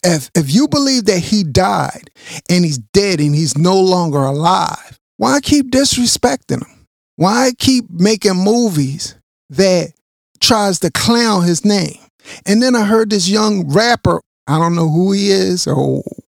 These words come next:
what he's about, but anyway, I was listening to him. And he's on this show picking out these girls to date or, or, or do whatever he was gonna do with them.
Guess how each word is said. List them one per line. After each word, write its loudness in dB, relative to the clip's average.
what 2
he's 0
about, -2
but -4
anyway, -2
I 0
was -2
listening 0
to -4
him. -8
And 2
he's -2
on 2
this 0
show 0
picking -2
out -4
these -2
girls -2
to 0
date -2
or, -2
or, 0
or -2
do 2
whatever 0
he 0
was -2
gonna -2
do 0
with -8
them. -12